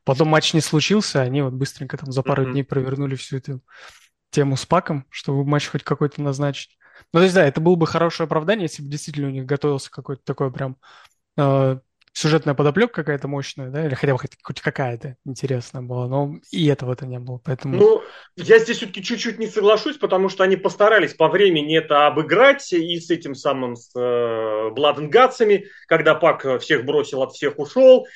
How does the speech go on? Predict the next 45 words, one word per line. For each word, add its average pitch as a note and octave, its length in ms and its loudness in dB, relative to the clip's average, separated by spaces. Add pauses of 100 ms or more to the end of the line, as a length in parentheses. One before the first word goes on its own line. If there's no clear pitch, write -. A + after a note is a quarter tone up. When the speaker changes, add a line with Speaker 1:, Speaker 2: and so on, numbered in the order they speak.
Speaker 2:
и G#3 160 -4
немножечко G#3 520 2
разыграли E3 720 4
карту D#3+ 340 0
того, D3+ 240 0
что - 120 -10
не C3 100 -8
такие D#3 340 -4
уж C3+ 140 -10
они C#3 500 -6 (100)
хилы, D#3+ 240 -2
вот C#3+ 180 -2
посмотрите, C#3 720 -6
они, C3 300 -2
э, F#3 80 -6
там, B2 340 -6
э, G#2+ 580 -6
побратались, F3 760 0
э, A#2 280 -4 (320)
Speaker 1:
Ой, A#2 260 -2
Speaker 2:
обнялись, F3 600 2
Speaker 1:
побратались-то - 120 -14
это B2 420 -8
в - 100 -16
конце D#3+ 420 4
Speaker 2:
пожали D3 40 6
Speaker 1:
матча, G3 320 2
Speaker 2:
руки. - 0 -
Speaker 1:
который C3+ 380 0
это C3 140 -12
было, C3 400 -8
вот C3+ 240 -4
Speaker 2:
Я F3+ 120 4
Speaker 1:
это? - 0 -
Speaker 2:
вот, G3 240 0
честно, - 320 -4
я D#3 140 0
не F3+ 100 -2
понял, F3+ 320 2
это D#3 180 0
в B2+ 260 -4
эфир G3+ 260 -4
вошло, A3+ 460 -2
потому D3 260 -6
что D3 160 -12